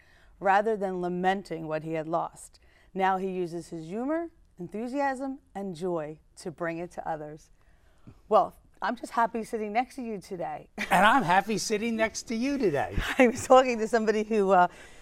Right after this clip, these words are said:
Speaker 1: actually referred me to you, and she said, "Don't you just wanna take his energy and put it in a bottle and carry it around with you wherever you go?" And I said, "Yes,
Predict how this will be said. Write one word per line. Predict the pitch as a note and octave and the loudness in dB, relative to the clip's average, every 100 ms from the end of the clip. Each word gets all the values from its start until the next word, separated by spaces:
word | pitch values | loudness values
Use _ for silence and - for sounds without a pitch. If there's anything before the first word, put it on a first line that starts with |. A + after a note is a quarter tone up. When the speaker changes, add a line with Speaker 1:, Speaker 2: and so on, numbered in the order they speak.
| - - | -4 2
Speaker 1:
actually | G#3+ - | 4 4
referred | F#3+ G3 - A3 G3 | 2 2 4 4 4
me | F#3+ | -4
to | F#3 | 0
you, | F#3 F3+ | 0 0
and | F3 F3 | -2 -4
she | - G3 | -10 -8
said, | F#3+ F#3 - | -8 -8 -4
"Don't | D4 G4+ | -2 -2
you | G4+ | -4
just | F#4 E4+ | -4 -4
wanna | D4+ D4 C4 - - - - - - | -2 -2 -2 -4 -20 -20 -20 -20 -2
take | C4+ D4+ | 0 2
his | D#4 B3 | 0 2
energy | B3 B3+ A#3+ B3 | 2 2 -2 -4
and | G3 F3+ | -4 0
put | C4+ | 2
it | C#4 C4+ | 4 2
in | B3+ | 4
a | A3+ | 4
bottle | G3 G3 G3+ G#3+ G#3 | 8 10 10 8 6
and | F3+ | 2
carry | F3+ G3+ G#3+ | 0 2 2
it | G#3+ | 2
around | G#3 G3+ F#3+ | 0 0 0
with | G3 G3+ | -2 -2
you | G#3 | 0
wherever | F#3 F#3 F#3 | 2 0 0
you | F#3 F3+ | -4 -2
go?" | F#3 G3 | -2 -2
And | F3+ | -4
I | F3 | -6
said, | F3 F3+ D#3+ | -6 -6 2
"Yes, | A#3 F#3+ E3+ - | 2 2 -6 -20